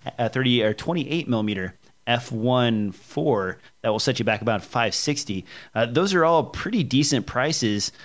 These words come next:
for, uh, some older glass, but still works with A F on your Sony bodies as long as you have the adapter. What do you think, Devin? Uh, is that a decent, uh, price for that range of prime lenses?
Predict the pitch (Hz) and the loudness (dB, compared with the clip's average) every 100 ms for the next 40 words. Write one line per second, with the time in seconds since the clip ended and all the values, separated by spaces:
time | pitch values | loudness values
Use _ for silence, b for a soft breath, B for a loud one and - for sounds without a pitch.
0 | B - - 127 123 123 120 117 113 113 | B -20 -2 0 4 4 4 4 4 2
1 | 85 107 - - 131 120 113 113 104 - | 0 -2 -2 2 4 4 2 0 -4 -4
2 | 131 185 202 151 123 127 147 185 - 131 | 0 2 2 0 2 2 2 0 -2 -2
3 | 117 - 139 139 147 147 - 113 120 120 | -2 0 0 2 2 0 -2 0 2 4
4 | 113 127 - - 113 113 113 107 - 120 | 4 2 -2 -2 2 4 2 2 0 2
5 | 123 107 104 127 127 98 101 113 98 98 | 2 2 2 2 0 -2 0 0 0 -2
6 | 104 92 92 85 101 120 135 131 B B | -2 -2 -4 -2 -2 -2 -4 -6 B B
7 | - 196 202 143 120 120 135 117 78 101 | -2 2 2 4 4 4 2 2 -4 -8
8 | 107 - _ 131 123 160 143 117 104 147 | -8 -14 _ 0 4 6 6 4 2 0
9 | 165 165 151 131 - - - 131 143 160 | 2 2 2 2 -2 -10 -2 2 2 2
10 | - 127 113 95 117 123 - - 110 120 | 2 2 2 2 2 2 0 -6 -2 2
11 | 135 123 113 95 - 113 117 113 107 135 | 4 4 2 0 -4 -2 0 0 0 -2
12 | 151 | -4